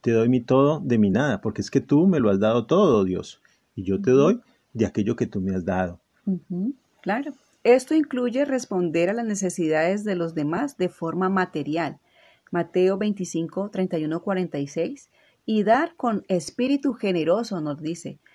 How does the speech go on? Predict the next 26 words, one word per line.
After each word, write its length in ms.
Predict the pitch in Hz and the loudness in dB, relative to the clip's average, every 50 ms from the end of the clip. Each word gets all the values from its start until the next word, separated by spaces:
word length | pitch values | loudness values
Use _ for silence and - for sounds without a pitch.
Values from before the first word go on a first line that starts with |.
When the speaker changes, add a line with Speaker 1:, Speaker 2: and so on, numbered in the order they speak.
| _ _ _ _ | _ _ _ _
Speaker 2:
Cada 320 | _ - 208 220 220 226 233 | _ 2 2 4 2 2 2
uno 220 | 254 285 330 320 277 | 2 2 2 2 0
debe 280 | 214 185 185 185 190 | 2 2 2 2 2
dar 180 | 190 196 233 254 | 0 0 -2 -2
según 500 | - - 220 196 160 165 190 233 302 349 | -2 -4 -4 -4 -2 -2 -2 -2 -2 -4
lo 160 | - 208 196 | -4 -4 -6
que 180 | 196 - 180 170 | -2 -2 0 2
haya 320 | 170 170 170 170 190 202 | 4 2 2 0 0 -4
decidido 680 | 208 202 208 202 - 175 165 175 196 220 247 254 226 - _ | -4 -4 -6 -6 -6 -6 -4 -4 -4 -2 -2 -4 -4 -6 _
en 260 | - 233 254 269 277 | -4 -2 0 0 -2
su 160 | 269 - 269 269 | -2 -4 -4 -2
corazón, 580 | - 226 220 220 214 220 196 160 143 143 147 - _ _ _ _ _ | -2 0 0 0 -2 -2 -4 -4 -4 -6 -8 -14 _ _ _ _ _
lo 160 | - 180 185 | -6 -6 -6
que 140 | - 208 185 | -4 -2 -2
haya 220 | 185 190 226 240 | -2 0 -2 -4
decidido 760 | 214 196 208 196 190 190 - 180 160 160 160 175 190 208 226 | -2 0 0 0 0 -2 -2 -4 -2 -2 0 0 -2 -2 -4
en 100 | 220 226 | -6 -8
su 100 | 208 - | -10 -10
corazón, 520 | - - 147 143 160 170 - 269 240 208 - _ - - - - - _ _ | -10 -10 -8 -6 -6 -4 -2 -4 -4 -4 -6 _ -20 -20 -20 -20 -20 _ _
no 200 | 190 208 220 233 | 0 2 4 4
de 100 | 240 247 | 4 4
mala 280 | 247 254 254 262 262 | 2 2 2 2 2
gana 280 | 254 254 262 277 302 302 | 2 0 0 0 2 2
ni 160 | 277 254 226 | 2 0 0
por 160 | - 196 180 | 0 0 0
obligación, 640 | 175 165 170 160 151 156 156 151 - 185 180 160 147 | 0 0 0 0 0 -2 -2 -2 -2 -2 -2 -2 -4